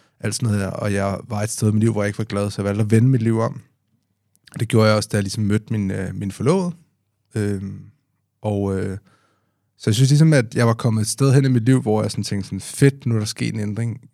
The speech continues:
Jeg har sgu fået en søn, og jeg har et firma, der, der kørte godt der i februar tyve tyve, og det hele så sådan meget, så sådan meget lyst ud for enden af tunnelen, og så sker alt det her."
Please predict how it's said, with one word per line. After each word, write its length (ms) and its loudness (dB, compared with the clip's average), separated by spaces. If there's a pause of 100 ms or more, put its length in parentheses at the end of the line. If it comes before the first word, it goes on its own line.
Jeg 80 -20
har 80 -12
sgu 120 -18
fået 200 2
en 80 4
søn, 440 2
og 340 -6
jeg 100 -6
har 100 -8
et 100 -8
firma, 380 4
der, 100 -2 (220)
der 60 -10 (120)
kørte 360 2
godt 400 0
der 100 -2
i 80 -4
februar 420 -4
tyve 240 -4
tyve, 440 -2
og 180 -6
det 80 -6
hele 160 2
så 160 0
sådan 140 -4
meget, 300 0 (1300)
så 200 -6
sådan 160 0
meget 260 2 (800)
lyst 380 6
ud 380 -4
for 100 -6
enden 200 -2
af 60 -6
tunnelen, 320 -8
og 80 -8
så 80 0
sker 300 0
alt 200 -4
det 100 -2
her." 200 -2